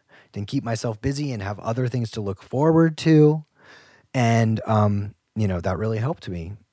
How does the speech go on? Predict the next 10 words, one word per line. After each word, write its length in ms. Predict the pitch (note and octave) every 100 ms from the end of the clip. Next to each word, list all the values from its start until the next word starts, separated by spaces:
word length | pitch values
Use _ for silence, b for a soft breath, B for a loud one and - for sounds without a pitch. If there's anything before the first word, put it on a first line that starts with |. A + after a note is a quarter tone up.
| _ -
It 80 |
was 200 | G2+ G2+
like 200 | G#2+ G2+
my 280 | G2 F#2+ G2+
little 280 | G#2+ G#2+ G2+
form 320 | - A2+ A2
of 160 | G#2+ A2
rehab, 380 | C3+ B2 E2 -
I 80 |
guess. 460 | E2 E2 F#2 -